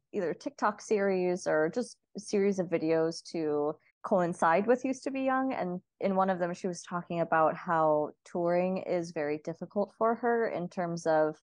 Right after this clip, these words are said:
it just kind of inflating her ego every single night when you have to go out and, like, you hear all these screaming fans. And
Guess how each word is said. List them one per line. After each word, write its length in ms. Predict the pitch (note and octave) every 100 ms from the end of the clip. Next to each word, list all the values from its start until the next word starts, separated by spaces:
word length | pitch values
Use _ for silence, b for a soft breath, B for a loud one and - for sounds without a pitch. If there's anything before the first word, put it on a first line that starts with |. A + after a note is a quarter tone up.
| -
it 120 | G3
just 260 | G3 - - _ _
kind 260 | - F3+ F3+
of 60 | D#3+
inflating 600 | E3+ - D#3 D#3 D#3+ E3
her 260 | E3+ D#3+ -
ego 480 | D#3+ - F3+ F3+ F3+
every 240 | F3 F3+
single 300 | F#3+ F#3+ F3+
night 220 | F3 F3 C#3+
when 120 | D#3
you 60 |
have 80 | D3+
to 100 | -
go 240 | - E3+ D#3+
out 300 | E3+ E3 D#3+
and, 100 | D#3+
like, 220 | D3 -
you 100 | D3+
hear 320 | - G3 E3+
all 160 | D3+ D3+
these 240 | D#3+ -
screaming 720 | - - F3+ F3 E3+ D#3+ D#3+ -
fans. 500 | A3 G#3 F#3+ F#3 F#3
And 360 | D#3+ D3+ D3+